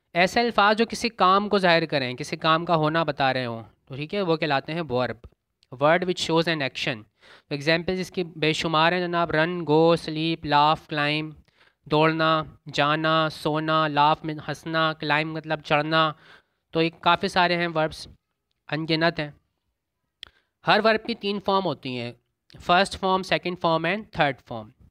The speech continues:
तो go, went और gone, यहाँ पे मैंने एक go की एग्जांपल ले ली है। go जो है इसकी फर्स्ट फॉर्म है, सेकंड फॉर्म इसकी है went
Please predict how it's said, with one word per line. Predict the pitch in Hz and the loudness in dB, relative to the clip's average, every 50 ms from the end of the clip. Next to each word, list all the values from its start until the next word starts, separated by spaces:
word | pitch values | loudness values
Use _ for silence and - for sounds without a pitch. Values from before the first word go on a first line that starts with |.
| _ - | _ -16
तो | 127 | -16
go, | 123 127 151 160 165 175 185 175 151 156 | -8 0 2 4 4 6 4 2 2 0
went | 151 156 170 180 - | -2 -2 -4 -6 -4
और | 156 151 143 135 127 135 | -4 -4 -4 -4 -4 -4
gone, | 127 123 123 | -4 -4 -4
यहाँ | 131 131 135 | -6 -6 -6
पे | 139 | -6
मैंने | 143 143 147 147 | -6 -6 -8 -8
एक | 147 | -8
go | 147 147 147 151 151 | -6 -4 -4 -4 -4
की | 156 165 | -4 -8
एग्जांपल | 151 143 147 139 143 143 160 | -8 -6 -6 -8 -6 -6 -6
ले | 156 147 143 135 | -6 -6 -6 -6
ली | 139 151 156 | -6 -4 -6
है। | 156 151 151 _ _ - - _ _ - | -6 -6 -8 _ _ -20 -20 _ _ -8
go | 147 147 160 160 | -4 -2 0 0
जो | 151 151 | 0 -2
है | 143 151 | -2 -4
इसकी | 143 - - 147 | -6 -8 -10 -10
फर्स्ट | - - 156 170 165 - - | -6 -4 -4 -4 -4 -6 -8
फॉर्म | 156 156 156 160 156 | -10 -8 -6 -4 -4
है, | 156 160 165 | -4 -4 -4
सेकंड | 160 - 160 143 - 160 147 - | -6 -6 -8 -8 -8 -8 -12 -8
फॉर्म | - 147 147 147 151 | -8 -8 -6 -6 -8
इसकी | - - - 156 139 | -12 -12 -12 -10 -8
है | 143 135 131 | -8 -6 -4
went | 135 139 147 160 170 165 - | -4 -4 -4 -4 -6 -10 -16